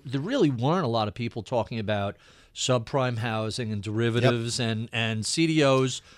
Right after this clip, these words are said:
Speaker 1: prior to
Speaker 2: We were on the, uh, Money for Nothing Federal Reserve, uh,
Speaker 1: <coughs>
Speaker 2: documentary,
Speaker 1: That's right.
Speaker 2: remember?
Speaker 1: You and I both were.
Speaker 2: Yep.
Speaker 1: And, and there were very few people talking that. And just being able to move that debate forward,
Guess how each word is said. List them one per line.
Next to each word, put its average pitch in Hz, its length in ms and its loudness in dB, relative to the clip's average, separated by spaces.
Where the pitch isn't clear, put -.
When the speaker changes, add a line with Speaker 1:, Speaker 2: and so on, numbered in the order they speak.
Speaker 1:
prior 156 420 6
to 147 80 10
Speaker 2:
We 151 100 12
were 156 180 12
on 156 200 10
the, 156 280 6
uh, 156 280 8
Money 151 280 4
for - 140 0
Nothing 175 380 4
Federal 151 300 2
Reserve, 175 380 4
uh, 151 200 4
Speaker 1:
<coughs> - 20 0
Speaker 2:
documentary, 117 360 0
Speaker 1:
That's 160 240 12
right. 254 200 12
Speaker 2:
remember? 196 200 6
Speaker 1:
You 214 100 10
and 220 100 10
I 233 80 10
both 285 320 12
were. 185 140 12
Speaker 2:
Yep. 165 80 10
Speaker 1:
And, 165 180 2
and 180 320 4
there 208 160 10
were 240 120 8
very 165 420 4
few 208 180 -6
people 175 260 -4
talking 208 340 0
that. 156 160 2
And 151 100 -6
just 277 220 0
being 254 180 -2
able 202 200 6
to 139 240 4
move 190 460 0
that 190 240 2
debate 147 360 0
forward, 139 600 4